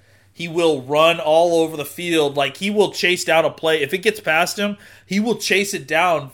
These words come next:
you know, from behind the line of scrimmage, and, and, and, you know, he's coming. I, I think, I think, frankly, Marinelli would have loved this guy just because of how much he just runs the football all the time, right?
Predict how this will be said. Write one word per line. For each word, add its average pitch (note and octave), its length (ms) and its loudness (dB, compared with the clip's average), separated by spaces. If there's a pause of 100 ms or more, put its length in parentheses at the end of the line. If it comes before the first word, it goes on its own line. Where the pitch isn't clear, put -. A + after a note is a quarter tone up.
(140)
you D#3+ 100 -12
know, C3+ 140 -6
from D3+ 460 -6
behind E3 340 -4
the D#3+ 60 -6
line D3 180 0
of C#3 80 -8
scrimmage, E3 420 -6
and, C3 120 -14
and, C3+ 240 -10
and, C3 200 -14
you C#3+ 140 -12
know, B2+ 60 -10
he's F3 180 -14
coming. D3 380 -8 (280)
I, D#3 120 -2
I F#3 160 0
think, A3+ 280 -6
I F3 80 0
think, F3 240 -6
frankly, E3+ 480 -6 (200)
Marinelli D#3 420 -2
would C3+ 140 -6
have A#2+ 160 -12
loved D3 240 -2
this G#2 160 -14
guy G#2+ 240 -14
just - 180 -16
because C3+ 300 -8
of A2 160 -18
how C3+ 240 -2
much C3+ 400 -6 (260)
he E3+ 140 -10
just D3+ 180 -6
runs D3 300 -4
the B2 80 -10
football C3 480 -2
all G2 80 -10
the - 100 -20
time, D#2 380 -20
right? B2 300 -6